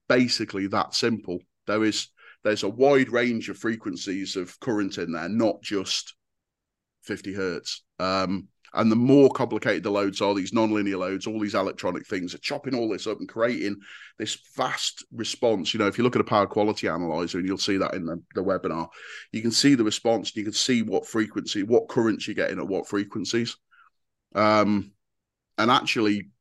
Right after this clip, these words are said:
when you go up the frequencies, as frequency increases, you actually get more heating effects and things like this as well. So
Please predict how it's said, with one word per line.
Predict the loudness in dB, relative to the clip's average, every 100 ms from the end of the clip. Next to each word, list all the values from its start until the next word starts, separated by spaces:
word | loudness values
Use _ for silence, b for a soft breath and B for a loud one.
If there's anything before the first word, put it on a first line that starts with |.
| -8
when | 2 4
you | 4
go | 6 4
up | 4
the | -2
frequencies, | -4 -4 -4 -8 -6
as | -6
frequency | 0 0 0 -4 -4
increases, | -2 2 2 2 -4 0
you | 2
actually | 2 -2
get | -2 -2 -2
more | -2 0 0
heating | -2 -2 -2
effects | 0 -2 -2 -8
and | -6
things | -4 -2
like | -2 -2
this | -4
as | -6 2
well. | 4 4
So | 4 2